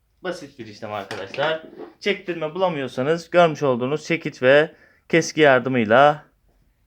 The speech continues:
tam dibinden, dişlinin tam dibinden vuracaksınız arkadaşlar. Yani gösteriyorum, bakın. Vurduğumuz yerler belli.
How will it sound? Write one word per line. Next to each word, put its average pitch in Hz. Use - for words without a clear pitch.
tam 208
dibinden, 127
dişlinin 165
tam 185
dibinden 151
vuracaksınız 110
arkadaşlar. 107
Yani 143
gösteriyorum, 143
bakın. 156
Vurduğumuz 143
yerler 120
belli. 127